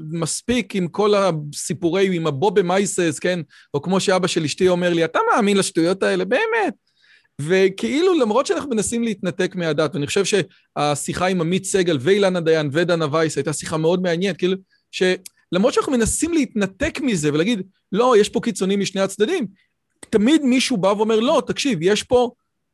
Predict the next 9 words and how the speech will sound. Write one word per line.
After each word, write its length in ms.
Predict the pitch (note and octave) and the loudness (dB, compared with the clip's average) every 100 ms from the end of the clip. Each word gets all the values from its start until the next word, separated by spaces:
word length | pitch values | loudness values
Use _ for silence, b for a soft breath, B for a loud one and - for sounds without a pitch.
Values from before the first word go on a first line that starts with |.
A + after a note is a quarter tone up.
| - | -8
מלחמה 920 | E3 F3 F#3 F#3 - E3 F3 A3 A3+ - - | -4 0 2 2 0 0 2 2 2 -2 -10
דתית, 640 | C#3 F3 C#4+ A#3+ A#2 _ | -6 -2 2 2 0 _
יש 160 | E3+ F#3 | -6 -2
פה 120 | A3 | -2
מלחמה 640 | G#3 G3 F3+ E3+ G3+ G#3 G3 | -2 -4 -6 -2 0 0 0
על 280 | F3+ G3 F3+ | 0 0 0
אלוהים", 520 | F3+ F#3 B3+ F3+ C3 | 4 4 4 0 -4
ועכשיו, 680 | C3+ C#3+ D3+ - D#3+ F#3 E3 | -4 -4 -4 -6 -6 -2 -2
ו-, 100 | D3+ | -2